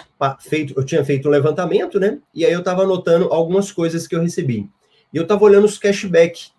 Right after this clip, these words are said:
e principalmente da Melios. A Melios é uma empresa que ela dá retorno. Na hora que eu fui olhando ali,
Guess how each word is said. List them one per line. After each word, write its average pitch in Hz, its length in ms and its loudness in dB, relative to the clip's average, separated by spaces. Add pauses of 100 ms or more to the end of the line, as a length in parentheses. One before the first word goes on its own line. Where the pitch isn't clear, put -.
(320)
e 139 80 -2
principalmente 180 680 -4
da 180 140 0
Melios. 156 600 0
A 120 100 -4
Melios 139 300 0
é 147 60 2
uma 139 140 2
empresa 151 500 -2
que 196 100 -10
ela 170 100 0
dá 165 140 -2
retorno. 135 500 -4 (640)
Na 202 240 0
hora 233 260 0
que - 100 -14
eu 226 60 -6
fui 208 240 -4
olhando 147 340 4
ali, 120 280 -2